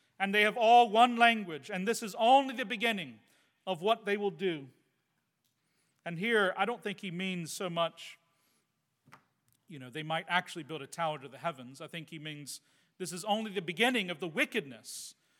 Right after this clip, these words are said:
that they will accomplish through their cooperative efforts together. He says, "And nothing that they propose to do will be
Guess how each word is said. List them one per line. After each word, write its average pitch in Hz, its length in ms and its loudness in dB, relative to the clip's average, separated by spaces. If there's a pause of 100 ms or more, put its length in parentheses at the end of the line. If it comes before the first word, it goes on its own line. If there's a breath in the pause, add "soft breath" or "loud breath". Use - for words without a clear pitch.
(260)
that 165 140 -12
they 185 160 0
will 170 260 -6
accomplish 180 720 -6
through 165 160 -12
their 151 300 -6
cooperative 156 800 -8
efforts 143 440 -12
together. 127 540 -20 (1080)
He 190 80 -8
says, 214 320 4
"And 190 240 -2
nothing 220 440 4
that 196 140 -4
they 190 140 -2
propose 185 640 -6
to 170 120 -12
do 165 300 -4
will 156 140 -10
be 151 380 -8